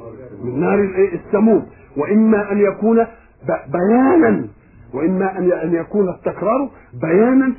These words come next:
لمنهج إبليس في الإغواء. وبعدين تأتي قصة أخرى، جاب ما، ما، قصة الإغواء: "لأغوينهم أجمعين"، جاب في، في تكرار قال لك: "إلا عبادك منهم المخلصين".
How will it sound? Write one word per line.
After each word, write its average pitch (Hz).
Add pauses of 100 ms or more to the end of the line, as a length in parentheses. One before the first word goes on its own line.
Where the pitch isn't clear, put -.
(120)
لمنهج 185 (180)
إبليس 175
في 190
الإغواء. 262 (460)
وبعدين 170
تأتي 185 (180)
قصة -
أخرى، 262 (240)
جاب 180
ما، 151
ما، 131 (100)
قصة 147 (120)
الإغواء: 151
"لأغوينهم 165
أجمعين"، 160 (300)
جاب 151 (280)
في، 139 (240)
في 135
تكرار 170 (220)
قال 165
لك: 151 (100)
"إلا 180
عبادك 143
منهم 139
المخلصين". 113